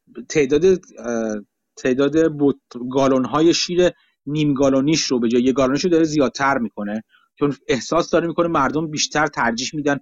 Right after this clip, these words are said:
پول کمتری هر بار هزینه کنن. یا پراکتر اند گمبل داره یه سری، یه سری چیز داره، یه سری، ام، صابون مایع، اه، ظرفشویی مثل اینکه داره داده بیرون که توش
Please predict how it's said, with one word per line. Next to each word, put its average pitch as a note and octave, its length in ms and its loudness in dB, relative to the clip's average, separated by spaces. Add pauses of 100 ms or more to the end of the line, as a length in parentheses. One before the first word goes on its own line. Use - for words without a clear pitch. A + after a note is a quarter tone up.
(280)
پول D#3 180 0
کمتری C3 680 0
هر G#2 280 -2
بار G#2+ 380 -2 (380)
هزینه A2 420 -2
کنن. G#2+ 400 -4 (380)
یا D3+ 380 2 (280)
پراکتر D#3 320 -2
اند C#3 180 0
گمبل C#3 360 2
داره E3 280 4
یه F3 80 6
سری، F3 420 0
یه E3+ 80 2
سری F3 220 2
چیز F3 340 -2
داره، C#3 140 2
یه C#3+ 60 4
سری، D#3 360 -4 (400)
ام، A#2+ 420 0
صابون C#3 540 0
مایع، E3 720 4 (180)
اه، A#2+ 360 -2
ظرفشویی A#2+ 640 -2
مثل C#3 220 -4
اینکه A#2+ 120 -4
داره A#2+ 340 0
داده A#2+ 240 -2
بیرون A#2+ 480 0 (380)
که A#2+ 260 -2
توش D3+ 200 -2